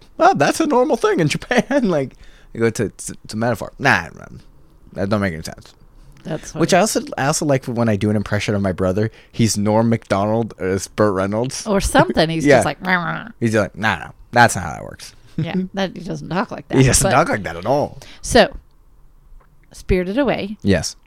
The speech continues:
Speaker 2: Okay.
Speaker 1: It's
Speaker 2: I'm
Speaker 1: done
Speaker 2: not
Speaker 1: by Studio, <laughs> Studio Gumballs.
Speaker 2: <laughs> Studio, Studio Ghibli.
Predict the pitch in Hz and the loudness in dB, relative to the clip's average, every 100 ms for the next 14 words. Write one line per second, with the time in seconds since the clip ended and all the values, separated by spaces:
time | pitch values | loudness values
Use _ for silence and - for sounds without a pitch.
0 | - - - - - - 226 226 226 208 | -10 -6 -6 -10 -20 -2 2 4 6 6
1 | 190 - 127 127 127 - - - - 127 | 4 0 2 4 2 0 -10 -10 -2 2
2 | 123 135 123 110 95 85 95 - - - | 4 4 4 0 2 -2 -4 -6 -16 0
3 | - - 185 - - - 247 - 539 - | 6 6 6 2 4 4 2 2 0 -2
4 | - 285 - - - 254 - 277 - - | -12 -10 -8 -2 0 0 2 2 0 -2
5 | - 185 - - - - | -6 -6 -6 -6 -4 -6